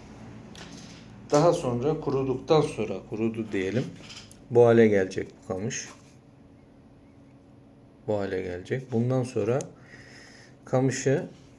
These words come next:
ütülememiz gerekiyor. Şuraları yatsın, daha düzgün olsun diye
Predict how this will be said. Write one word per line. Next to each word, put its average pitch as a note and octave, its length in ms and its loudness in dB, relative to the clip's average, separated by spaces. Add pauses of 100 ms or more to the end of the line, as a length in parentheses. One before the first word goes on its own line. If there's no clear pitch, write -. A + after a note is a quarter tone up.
(200)
ütülememiz B2+ 720 6
gerekiyor. G#2+ 520 2
Şuraları A#2 680 4 (760)
yatsın, B2 480 0
daha A2+ 280 4
düzgün G#2 340 0
olsun G2 480 -6
diye G#2+ 240 -2